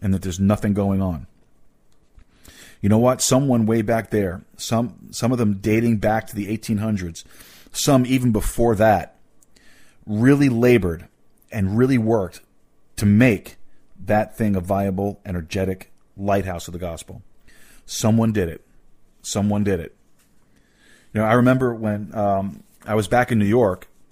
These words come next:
um, you know, twice a week, our senior pastor and, uh, and I and one of our deacons, we would go to lunch, and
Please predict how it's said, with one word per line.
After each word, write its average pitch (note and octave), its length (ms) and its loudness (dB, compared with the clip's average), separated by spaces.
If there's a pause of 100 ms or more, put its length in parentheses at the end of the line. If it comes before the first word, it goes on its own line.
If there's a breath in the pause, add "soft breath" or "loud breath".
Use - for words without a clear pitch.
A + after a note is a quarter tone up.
(200)
um, F2+ 560 -6 (640 soft breath)
you A2+ 80 0
know, G2 100 4
twice B2+ 360 2
a B2+ 60 0
week, C3 420 0
our G#2 140 -2
senior A2+ 320 0
pastor G#2 640 2
and, F#2 480 -2
uh, F#2 260 -2
and G2+ 140 -2
I G#2 140 2
and G2 480 -6
one G2+ 120 -2
of F#2+ 80 -4
our G2 60 0
deacons, G#2 400 -2
we G2+ 80 -6
would F#2+ 100 -8
go G2+ 120 0
to G2 80 0
lunch, G#2 340 0
and F#2+ 160 -6